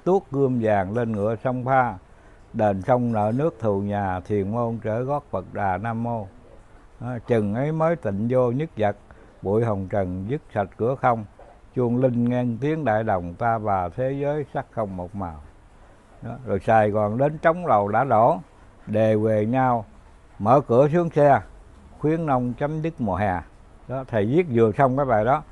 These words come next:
thì xe vừa tới bến, à, thầy dắt tay với ông kia, mở cửa bước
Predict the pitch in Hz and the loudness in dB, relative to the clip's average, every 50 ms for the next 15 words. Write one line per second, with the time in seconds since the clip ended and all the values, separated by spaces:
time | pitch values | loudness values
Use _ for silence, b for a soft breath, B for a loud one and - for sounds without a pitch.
0 | b b b b - - 104 104 95 - - 127 123 127 120 110 107 104 98 95 | b b b b -8 -2 0 0 0 4 4 4 4 4 2 2 2 2 2 2
1 | 127 135 143 147 147 147 151 139 117 - 110 110 113 110 104 101 95 95 92 92 | 0 0 2 2 0 0 0 -4 -8 -10 -6 -4 -2 -2 -2 -2 -2 -4 -6 -8
2 | 90 107 110 104 98 113 160 160 - - - 135 127 123 123 131 147 139 127 120 | -4 -2 0 0 2 2 2 0 0 2 4 6 6 6 4 2 2 2 2 0
3 | 120 113 b b b b b b b b b - - - - - - - - - | -2 -4 b b b b b b b b b -20 -20 -20 -20 -20 -20 -20 -20 -20
4 | - - - 123 123 123 123 127 131 131 131 117 104 101 98 92 85 87 90 95 | -20 -10 -2 0 4 6 6 6 6 4 4 2 0 -2 -4 -4 -6 -2 0 2
5 | 113 135 143 - 107 110 123 151 156 156 | 2 2 2 0 0 0 0 0 -2 -4